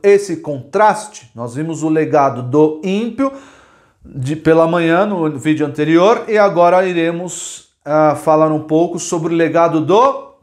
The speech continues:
crente. O legado do crente é admirável, não é vergonhoso, é admirável. O legado do crente, do justo, aquele que teme a Deus,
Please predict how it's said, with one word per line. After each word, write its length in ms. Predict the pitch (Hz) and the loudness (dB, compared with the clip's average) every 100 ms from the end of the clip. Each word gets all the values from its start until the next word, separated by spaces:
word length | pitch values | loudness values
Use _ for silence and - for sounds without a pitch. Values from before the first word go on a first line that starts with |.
| _ | _
crente. 640 | 220 196 175 - - _ - | 0 0 -2 -14 -20 _ -6
O 80 | |
legado 560 | 143 160 151 160 185 170 | 0 2 2 2 2 0
do 180 | 156 151 156 - | 0 0 -2 -2
crente 680 | 165 165 180 208 - 190 | 0 2 0 -6 -6 0
é 420 | 165 196 269 277 - _ _ _ - | 4 4 2 -2 -16 _ _ _ 0
admirável, 1500 | 208 254 262 202 226 233 240 196 180 175 147 98 104 - - - | 2 2 0 -6 -10 -8 0 4 4 4 0 -6 -12 -12 -16 -18
não 400 | 101 117 123 143 | -12 -6 -2 0
é 60 | 151 | 0
vergonhoso, 840 | 170 170 240 294 254 165 - - | 0 2 2 4 4 0 -4 -8
é 420 | 151 190 277 277 - _ _ | -2 0 0 -4 -18 _ _
admirável. 1400 | 202 196 208 170 185 202 208 226 175 175 175 120 110 117 147 | 0 2 2 -2 -8 -8 -6 -2 2 4 4 0 -4 -4 0
O 120 | 147 | 0
legado 960 | 151 147 107 123 143 170 214 214 208 | 2 0 0 0 4 4 2 0 -6
do 180 | 160 160 | -6 -10
crente, 880 | 160 - 131 131 143 151 233 247 - | -12 -8 -8 -8 -10 -12 -14 -16 -16
do 180 | 120 127 | -8 -6
justo, 680 | 98 95 123 151 - - 202 | -6 0 2 2 0 -2 0
aquele 300 | 139 151 139 | 2 2 0
que 120 | 139 | -4
teme 540 | 131 - 151 175 202 170 | -10 0 2 2 2 0
a 80 | |
Deus, 680 | 110 104 131 156 220 - - | -2 0 4 4 2 0 -12